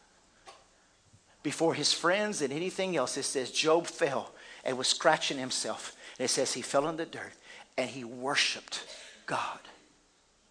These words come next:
And worship is what made Job righteous in the beginning. And it was worship that got Job everything he had and lost.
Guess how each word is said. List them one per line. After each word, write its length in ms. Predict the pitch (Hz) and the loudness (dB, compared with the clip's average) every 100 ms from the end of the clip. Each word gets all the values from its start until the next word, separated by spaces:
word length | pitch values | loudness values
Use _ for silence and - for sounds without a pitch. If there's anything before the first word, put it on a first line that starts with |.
| _ _ _ _ _ _ _ - - - - _ _ _ _ _ - - - - - - - _ | _ _ _ _ _ _ _ -20 -20 -20 -20 _ _ _ _ _ -20 -20 -20 -20 -20 -20 -20 _
And 380 | 139 135 131 131 | 4 4 -2 0
worship 580 | 151 202 - - - - - - _ _ - - | 6 8 6 0 -6 -12 -20 -20 _ _ -20 -8
is 220 | 170 - | 0 0
what 400 | 147 151 185 - | 6 10 10 8
made 560 | 147 147 160 175 - - | 0 2 4 2 -2 2
Job 400 | - 170 156 151 - | 8 10 8 4 -4
righteous 800 | 123 139 151 156 - 175 - - | 4 6 6 4 0 2 0 -2
in 160 | 147 131 | -4 -4
the 60 | |
beginning. 460 | 120 113 123 131 107 - - _ _ _ _ _ - - - - - | -2 -4 -6 -8 -10 -16 -20 _ _ _ _ _ -20 -20 -14 -6 4
And 100 | 202 | 6
it 120 | 202 | 8
was 180 | 170 131 | 6 4
worship 600 | 143 190 190 - 220 - | 8 10 10 8 6 6
that 200 | 151 131 | 2 6
got 300 | 175 180 - | 10 10 8
Job 380 | - 175 156 139 156 | 8 8 8 6 8
everything 640 | 185 196 202 - 196 196 | 8 6 2 6 6 6
he 280 | 170 180 185 | 0 -2 -2
had 580 | - 160 180 143 135 131 - - | 0 6 6 8 6 4 -8 0
and 220 | 143 131 | 0 6
lost. 540 | 143 135 110 - - | 6 6 4 0 -4